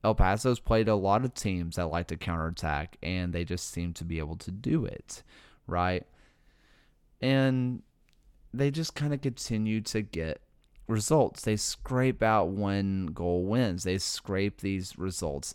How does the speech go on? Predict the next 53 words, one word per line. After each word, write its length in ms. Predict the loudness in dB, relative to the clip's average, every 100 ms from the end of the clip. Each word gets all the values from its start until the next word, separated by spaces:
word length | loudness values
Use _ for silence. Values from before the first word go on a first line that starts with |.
| -2
out. 320 | 0 2 -2
They 140 | -2 -4
s-, 180 | -4 -2
opened 340 | 0 4 4
up 160 | 4 2
the 80 | -2
season 480 | 0 0 2 4 4
with 220 | 4 4
a 280 | 2 2 0
one 280 | 0 -2
nil 180 | 0 0
loss 260 | 2 0 0
to 60 | -4
Sacramento, 680 | 0 0 0 -2 0 0
'cause 260 | 0 -2 0
who 180 | 0 4
hasn't 600 | 4 4 2 0 -2 0
lost 280 | 2 2 0
to 60 |
<laughs> 0 |
Sacramento 1080 | 2 2 2 -4 0 0 0 0 0 0 0
this 260 | 2 0 0
year? 240 | 0 0 -6 -18 -20 -4
But 140 | 4
even 280 | 6 6 6
then, 180 | 6 6
El 100 | 8
Paso 400 | 6 6 4 2
felt 240 | 6 6
a 40 |
little 220 | 8 6 6
hard 300 | 6 6 4
done 260 | 2 2
by. 280 | 2 2 2
You, 300 | 2 4 2
they 480 | 0 0 2 2 0 -4 -20 -20 -20 -12
took 280 | 2 2 4
the 120 | 0
chances, 640 | 2 0 0 0 0 0
they 160 | 2 0
took 280 | 0 -2 2
their 140 | 2
shots, 560 | 2 0 0 0 0 0
and 180 | 2 2
they 140 | 2
felt 340 | 0 2 4
like 160 | 4 4
they 100 | 2
were 100 | 0
creating 360 | 0 0 2 2
good 200 | 0 0
chances, 500 | -2 0 0 -4 0
but 220 | -2